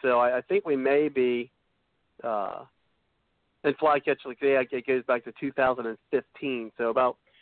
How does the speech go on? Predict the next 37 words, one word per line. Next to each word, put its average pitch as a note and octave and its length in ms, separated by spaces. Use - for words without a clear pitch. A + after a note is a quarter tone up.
goes D3+ 180
back C3 200
about B2 240
three C3 220
years B2 260
ago. A2+ 340
Um, A#2 380
but F3+ 80
yeah, F3 180
and D#3+ 80
again, D#3 240
it C#3+ 80
mentions C#3+ 500
what C3+ 160
you, C3+ 160
you C#3 200
talked C3+ 280
about C3 120
earlier, C3 320
Doctor A#2 280
Tolbert, B2 380
about C3 360
Obama, B2+ 640
uh, A#2+ 300
you C#3 120
know, C3 80
being B2 180
the A#2+ 60
person - 240
<laughs> - 100
who B2+ 120
appointed - 540
him. C#3+ 140
But, D#3+ 160
oh C#3+ 360
my A#2+ 120
gosh, A#2 240